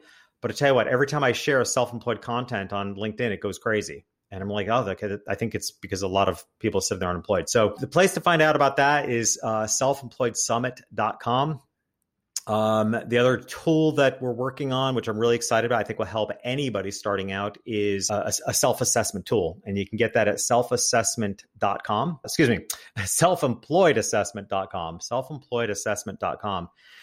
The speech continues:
And that's a great, it's a discovery tool so that you can s-, know your starting point as to what your strengths and weaknesses are in the ecosystem so that you can then figure out your next action steps.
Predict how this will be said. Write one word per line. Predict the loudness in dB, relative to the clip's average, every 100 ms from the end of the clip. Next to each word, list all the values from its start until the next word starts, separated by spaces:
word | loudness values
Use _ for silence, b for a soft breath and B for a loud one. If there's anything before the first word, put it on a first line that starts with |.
| B B -2
And | 0 2
that's | 0 0
a |
great, | 2 2 4
it's | 2 2
a |
discovery | 2 2 2 2 0
tool | -4 -6 -8 -4
so | -2
that | -2
you | -2 -2
can | -2
s-, | -4 -6 -10
know | -2 2 2
your | 0 -4
starting | -2 -2 0 0 -4
point | -6 -6 -4
as | -4 -4
to |
what | -4 -4
your | -8
strengths | -6 -6 -4 -6
and | -6
weaknesses | -6 -6 -6 -2
are | -2 -2 -2
in | -2
the | -2 -4
ecosystem | -2 0 0 -2 -4 -6 -4
so | -6
that | -6
you | -4
can | -2 0
then | 0 0 -2
figure | -6 -4 -2
out | -2
your | -2
next | -4 -4 -6
action | -6 -8 -20
steps. | -16 -12 -10 -10